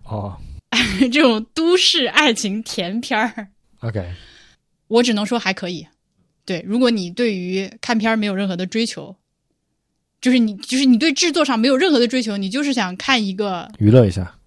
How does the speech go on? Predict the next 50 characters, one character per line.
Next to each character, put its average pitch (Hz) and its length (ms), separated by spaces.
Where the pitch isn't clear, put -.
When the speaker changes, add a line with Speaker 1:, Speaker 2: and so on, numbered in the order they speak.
Speaker 2:
对， - 280
Speaker 1:
嗯。 196 80
Speaker 2:
就 208 120
是 196 80
这 208 40
种 190 140
甜 196 220
甜 196 180
爱 240 160
情 185 180
片 208 160
儿 208 40
的 185 80
话， 170 80
那 175 100
去 180 80
看 208 160
吧， 170 100
挺 196 160
好 202 120
的。 175 100
呃， 202 520
然 190 100
后 233 80
我 233 60
还 220 80
看 269 140
了 233 80
一 - 20
个 247 60
叫 233 80
《御 302 180
赐 247 240
小 196 220
仵 202 120
作》 226 220
的 175 140
传 180 180
说 214 100
中 208 140
的 180 80
甜 185 240
片 185 100
儿， 175 140
但 220 100
我 208 40
没 196 100
有 220 60
看 247 120
完。 190 240